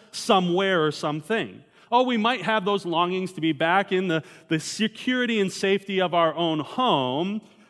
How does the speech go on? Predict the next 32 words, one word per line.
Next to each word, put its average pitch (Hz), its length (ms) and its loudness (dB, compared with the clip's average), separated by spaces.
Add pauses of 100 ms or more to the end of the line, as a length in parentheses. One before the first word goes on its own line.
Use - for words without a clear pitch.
(140)
but 214 100 0
it's 214 120 -6
not 247 200 0
really 220 240 2
our 175 180 4
bed 170 720 2
that 165 220 0
we 165 100 2
miss. 170 420 -2
It's - 160 -12
the 165 120 0
people 190 880 0 (380)
who 190 100 2
make 208 300 2
up 190 180 4
our 151 160 2
home 131 560 -6 (460)
that 143 100 -2
we 165 140 0
miss. 185 540 -2 (540)
Dad 185 240 6
and 175 140 -2
mom, 160 340 -2 (760)
and 120 120 -8
maybe 165 260 0
in 156 80 -4
some 143 300 -6
odd 147 240 -4
cases, 131 440 -10
our 123 140 -6
siblings 113 560 -10
too. 123 300 -4